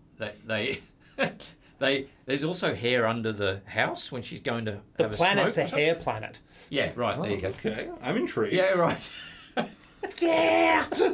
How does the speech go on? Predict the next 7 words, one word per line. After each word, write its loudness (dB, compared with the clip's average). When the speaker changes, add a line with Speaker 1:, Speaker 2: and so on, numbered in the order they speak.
Speaker 2:
but 4
no. 4
<coughs> 2
Speaker 1:
There 4
are 2
plants 0
that -2